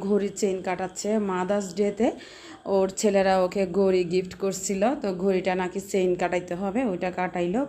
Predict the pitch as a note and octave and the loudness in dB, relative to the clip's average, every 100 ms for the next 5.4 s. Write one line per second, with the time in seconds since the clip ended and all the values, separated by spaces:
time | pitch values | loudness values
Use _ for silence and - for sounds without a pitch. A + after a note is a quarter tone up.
0 | B3 B3 B3 A#3 A3 G3+ F3+ F3+ G3+ G3+ | 0 2 4 2 2 2 0 -2 -4 -4
1 | G3 G3 F3+ F#3 A3+ - - - - - | -2 -4 -2 2 2 2 -10 -20 -20 -16
2 | - F#3+ - G3 F#3+ F#3 F3+ - G#3 G3+ | -10 -10 -8 -6 -2 -2 -4 -6 -6 0
3 | F#3+ G3+ D4 C4 G3+ F#3+ F#3+ A3 A#3+ A#3 | 2 4 2 0 -2 0 0 2 2 4
4 | A#3 A#3 A#3 G3 F#3 F#3+ F3+ F#3+ G#3 A3+ | 4 4 2 -2 -2 -2 0 2 4 6
5 | G3 F3+ - | 4 2 -2